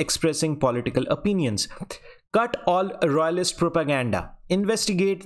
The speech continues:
the disappearance and murders of critics of the monarchy, and outlaw royal consent to coups। Now, I think you have got, uh, uh, you have understood majority of these demands।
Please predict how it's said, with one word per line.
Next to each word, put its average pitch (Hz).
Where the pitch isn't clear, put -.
the 143
disappearance 170
and 151
murders 143
of 151
critics 143
of 127
the 147
monarchy, 185
and 123
outlaw 160
royal 131
consent 123
to -
coups। -
Now, 214
I 190
think 240
you 202
have 214
got, 180
uh, 156
uh, 135
you 180
have 208
understood 165
majority 147
of 117
these 120
demands। 90